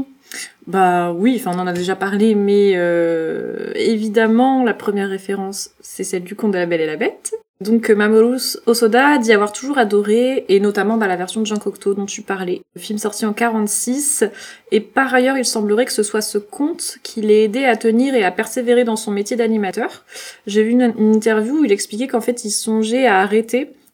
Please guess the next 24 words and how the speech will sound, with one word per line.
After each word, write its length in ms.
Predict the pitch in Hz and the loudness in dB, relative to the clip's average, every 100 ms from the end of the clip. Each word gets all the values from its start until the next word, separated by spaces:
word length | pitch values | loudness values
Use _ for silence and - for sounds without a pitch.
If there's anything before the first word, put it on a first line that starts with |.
| _ | _
face 220 | 214 208 | -4 -2
vraiment 220 | 208 226 | 0 0
à 40 | 226 | 0
la 120 | 180 | -2
difficulté 560 | 196 - 208 202 220 | -4 -12 -12 -2 0
du 120 | 208 202 | 0 -2
métier, 760 | 190 185 - 240 254 285 - - | -4 -4 -2 0 0 0 -6 -2
et 400 | 220 240 254 262 | 0 2 0 -2
c'est 480 | - - 220 208 196 | -4 -4 -2 0 -2
en 320 | 180 180 - | -4 -10 -8
quatre-vingt-onze, 680 | - 262 - 247 247 269 262 | -6 -6 -4 -2 0 0 -2
lorsqu'il 340 | 208 - 226 208 | -4 -6 -4 0
a 60 | |
découvert 400 | 202 214 214 226 | 0 0 -2 -2
la 80 | 214 | -4
version 320 | 190 - 226 | -6 -6 -2
de 40 | 220 | -2
Disney, 500 | 208 - - 240 - _ 175 | -2 -4 -2 -2 -4 _ -10
euh, 60 | |
qu'en 160 | 175 175 | -10 -8
fait, 160 | 262 | -6
ça 80 | - | -4
l'a 100 | 190 | -2
motivé, 440 | 208 214 214 196 | -2 -4 -4 0